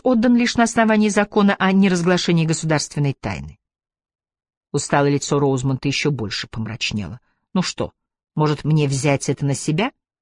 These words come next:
«Сначала нужно убедиться. Это не так уж трудно». Кросс бросил взгляд на бар. «Можно?» «Конечно. Я тоже выпью ещё».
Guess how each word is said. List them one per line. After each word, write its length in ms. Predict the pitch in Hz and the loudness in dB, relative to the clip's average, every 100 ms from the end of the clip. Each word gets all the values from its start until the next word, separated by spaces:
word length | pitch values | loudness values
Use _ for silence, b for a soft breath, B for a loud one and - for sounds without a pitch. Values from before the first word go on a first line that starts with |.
| _ _ _ _ _ _ | _ _ _ _ _ _
«Сначала 480 | - 262 - 359 | -4 -4 0 0
нужно 240 | 349 320 330 | 0 0 0
убедиться. 540 | 311 269 143 - 120 - _ _ _ _ _ | 2 2 0 -4 -10 -12 _ _ _ _ _
Это 180 | 254 294 | -2 0
не 100 | 294 | 0
так 180 | 277 269 | 0 -2
уж 140 | - | -4
трудно». 360 | - 165 123 131 | 0 0 0 -4
Кросс 300 | - 180 160 | 0 0 0
бросил 320 | 165 160 170 | 0 0 0
взгляд 380 | 165 156 156 - | -2 0 0 0
на 120 | 160 | 0
бар. 240 | 147 120 - | 0 -2 0
«Можно?» 420 | 214 349 156 117 - _ _ | 0 2 0 -4 -6 _ _
«Конечно. 560 | - 247 143 - 147 156 _ _ _ | -2 0 0 -2 -6 -6 _ _ _
Я 120 | - | -6
тоже 260 | 196 185 156 | 0 0 2
выпью 340 | 151 - 147 139 | 0 -2 -2 0
ещё». 640 | 135 156 - - - 135 | 0 0 0 -4 -2 -4